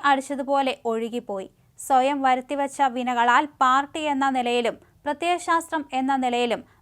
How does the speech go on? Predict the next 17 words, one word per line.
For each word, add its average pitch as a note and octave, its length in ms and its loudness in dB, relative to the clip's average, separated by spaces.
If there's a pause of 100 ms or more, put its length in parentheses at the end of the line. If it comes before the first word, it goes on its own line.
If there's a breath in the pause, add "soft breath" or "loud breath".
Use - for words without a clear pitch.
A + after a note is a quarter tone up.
(140)
ബംഗാളിലും C4 560 2 (220)
ത്രിപുരയിലും C#4+ 680 -2 (120)
സംഭവിച്ചത് B3+ 600 0 (360 soft breath)
കേരളത്തിലും C#4 600 0 (240)
ആവർത്തിക്കുകയാണ്. A#3 840 0 (600 soft breath)
ഇനി F4 160 0 (160)
ഈ F4 40 -2 (140)
പാർട്ടിയെ D#4 520 0
നോക്കി D4 300 -4 (280)
ആരും C4 260 2 (160)
തിളയ്ക്കാതിരിക്കുന്നതാണ് B3+ 1200 -2 (220)
നല്ലത്. G3 340 -2 (480 soft breath)
അനുഭവത്തിൽ C4+ 560 -2
നിന്ന് B3+ 200 0 (160)
പാഠം B3 400 2
പഠിക്കാത്ത, B3 460 -2 (440 soft breath)
ജനാധിപത്യത്തിൽ D4+ 800 0